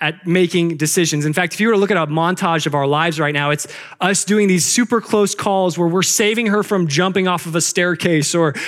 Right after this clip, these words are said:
you know, stopping her right before she eats rocks or whatever the case may be. Any of you who have kids, you know what I'm talking about. And, uh,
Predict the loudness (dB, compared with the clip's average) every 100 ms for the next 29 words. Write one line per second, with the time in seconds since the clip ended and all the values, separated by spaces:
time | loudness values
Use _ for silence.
0 | -2 2 2 2 0 0 0 2 2 2
1 | 0 -2 0 0 2 -2 0 0 0 0
2 | 0 0 -2 -4 -2 0 2 4 4 2
3 | 2 0 2 0 2 2 2 4 2 2
4 | -6 -6 0 2 4 4 4 2 2 0
5 | 2 2 4 4 2 2 0 0 0 0
6 | 0 -2 -8 -20 -20 -20 -20 _ -2 0
7 | 0 0 0 0